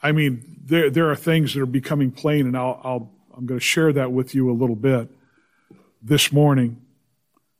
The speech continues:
But it's just good to get into, uh, it's just good into God, get into God's Word. You know, I praise God, talking to Brother Granby this morning before the service started, and he was talking about how the Lord was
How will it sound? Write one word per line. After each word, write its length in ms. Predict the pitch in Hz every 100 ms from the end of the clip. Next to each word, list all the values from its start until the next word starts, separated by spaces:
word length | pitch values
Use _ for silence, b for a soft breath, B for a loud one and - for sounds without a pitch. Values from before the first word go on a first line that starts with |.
| _ _ _ _ _
But 360 | 117 156 147 165
it's 140 | 151
just 280 | - 214 -
good 200 | 185 139
to 60 |
get 200 | 131 156
into, 560 | 156 147 - 151 139 131
uh, 60 | 131
it's 200 | 131 -
just 240 | 180 -
good 160 | 165 160
into 160 | 139
God, 380 | 123 139 147 120
get 160 | 156 147
into 160 | 131
God's 400 | 117 127 127 110
Word. 400 | 120 123 123 127 _ _ _ _ _ _ _ _ _ _ _ _ _ _ _ -
You 140 | 156
know, 220 | 156 147 -
I 80 | 147
praise 360 | - 185 165
God, 300 | 143 160 135
talking 300 | 156 147 151
to 40 | 135
Brother 220 | 151 143
Granby 520 | 127 143 143 127 127
this 260 | 123 - 139
morning 300 | 143 135 117
before 580 | - - 135 127 117 _ _
the 80 | 123
service 400 | - 139 127 123
started, 360 | - 131 123 117
and 120 | 123
he 80 | 139
was 160 | 120
talking 360 | - 139 135 131
about 200 | 127 123
how 120 | 135
the 60 | 120
Lord 440 | 120 135 131 117
was 220 | 120 -